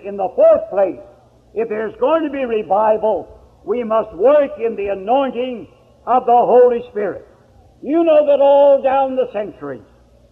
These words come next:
God has anointed men with the Holy Ghost. The Holy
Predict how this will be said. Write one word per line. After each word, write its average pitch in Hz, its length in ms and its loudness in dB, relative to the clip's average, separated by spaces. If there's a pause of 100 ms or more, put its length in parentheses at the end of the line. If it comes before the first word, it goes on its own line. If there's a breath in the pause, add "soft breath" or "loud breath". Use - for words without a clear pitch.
(120)
God 294 540 0
has 233 340 -6
anointed 220 800 -4
men 214 480 -8 (400)
with 233 200 -2
the 220 60 0
Holy 247 540 4
Ghost. 254 420 0 (600)
The 151 140 -8
Holy 285 540 2